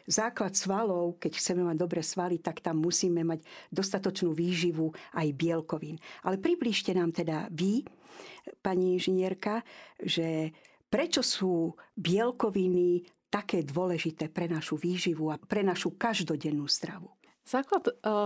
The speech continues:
Speaker 2: ste pomenovali veľmi správne a bielkoviny sú jedny zo stavebných najzákladnejších častíc, preto patria medzi teda, eh, tie tri spomínané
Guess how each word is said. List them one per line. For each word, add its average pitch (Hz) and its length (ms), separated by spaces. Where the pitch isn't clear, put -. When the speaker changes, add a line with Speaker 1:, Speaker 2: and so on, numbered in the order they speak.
Speaker 2:
ste 196 240
pomenovali 240 480
veľmi 180 320
správne 160 880
a 170 240
bielkoviny 190 720
sú 214 240
jedny 196 320
zo 185 80
stavebných 185 800
najzákladnejších 185 880
častíc, 220 640
preto 202 320
patria 190 480
medzi 185 240
teda, 175 400
eh, 185 240
tie 190 160
tri 196 240
spomínané 190 720